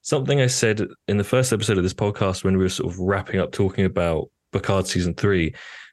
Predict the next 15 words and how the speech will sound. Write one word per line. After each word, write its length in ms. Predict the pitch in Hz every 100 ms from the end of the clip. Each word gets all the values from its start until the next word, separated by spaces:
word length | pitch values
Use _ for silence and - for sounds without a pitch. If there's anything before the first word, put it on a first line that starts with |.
| _
the 80 | 95
best 300 | 123 135 -
thing 160 | 120
about 260 | 104 104 85
this 160 | 98
episode 500 | 104 95 - 92 95 92
for 180 | - 92
me 240 | 92 98
is 240 | 73 98 95
that 200 | 95 -
people 300 | 101 92 92
are 80 | 90
talking 340 | 98 95 104
about 300 | 101 101 110
it. 200 | 117 -